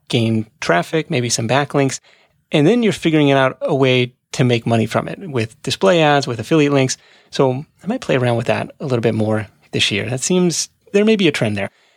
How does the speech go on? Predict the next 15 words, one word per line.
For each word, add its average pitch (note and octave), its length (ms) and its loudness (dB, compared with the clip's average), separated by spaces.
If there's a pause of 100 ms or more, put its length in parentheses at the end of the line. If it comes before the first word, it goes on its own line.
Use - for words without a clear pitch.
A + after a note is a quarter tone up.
(120)
The D3+ 320 2 (280)
other A3+ 220 4
way C#3 160 2
that B2 100 -2
I B2 40 -2
interpret C3+ 400 -2
Rob's B2 280 0
advice A2+ 480 -2 (220)
is D3 300 0 (100)
to E3+ 120 -6
give G3+ 180 2
yourself A3+ 420 0
permission D#3 640 0
to B2+ 300 -2
experiment, - 680 -4